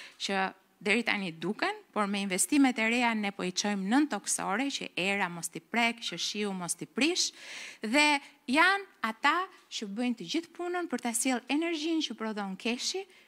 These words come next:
në shtëpinë tuaj, së bashku me faturën, në fund fare. <laughs> Por, që është një faturë e mbrojtur, një faturë që mbrohet nga mburoja sociale, energjetike, që qeveria shqiptare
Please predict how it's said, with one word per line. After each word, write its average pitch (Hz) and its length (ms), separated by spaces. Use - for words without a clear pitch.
në 359 240
shtëpinë 302 480
tuaj, 170 320
së - 240
bashku 220 320
me 220 80
faturën, 220 560
në - 80
fund 214 180
fare. 202 460
<laughs> - 560
Por, 320 320
që 277 220
është - 240
një 233 160
faturë 311 560
e 220 160
mbrojtur, 220 760
një 185 160
faturë 311 560
që 208 160
mbrohet 269 500
nga 190 160
mburoja 240 680
sociale, 277 880
energjetike, 226 880
që 302 160
qeveria 254 400
shqiptare 208 560